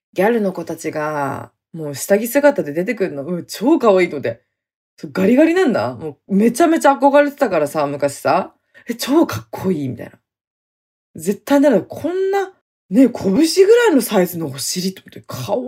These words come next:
愛いと思って。絶対なれないから憧れてたんだもんね。<laughs> そう。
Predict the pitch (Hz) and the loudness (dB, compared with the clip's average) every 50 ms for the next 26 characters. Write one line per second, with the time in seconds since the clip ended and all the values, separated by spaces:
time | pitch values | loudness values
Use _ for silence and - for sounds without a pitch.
0 | 277 269 277 302 294 269 254 - 226 196 165 - - - 117 82 - - _ _ | -2 -2 -2 -2 -2 -4 -6 -6 -8 -8 -10 -10 -8 -8 -8 -8 -10 -12 _ _
1 | _ - - - 170 165 - 254 254 277 285 302 311 311 254 214 160 147 139 - | _ -16 -12 -12 -8 -4 -2 0 2 2 2 2 0 0 0 0 0 -2 -2 -4
2 | 160 170 190 226 226 - 277 208 160 139 135 123 92 180 - - 240 254 240 240 | -2 -2 -2 -2 -2 -2 -2 -2 -2 -2 -4 -6 -4 -2 0 2 4 4 6 6
3 | 233 240 240 240 233 233 - _ _ _ - - 339 320 285 262 240 208 185 - | 6 4 4 4 2 0 -2 _ _ _ -16 -12 -8 -8 -8 -8 -10 -12 -16 -12
4 | - - 233 208 175 123 - _ | -6 -4 -2 -2 -2 -4 -6 _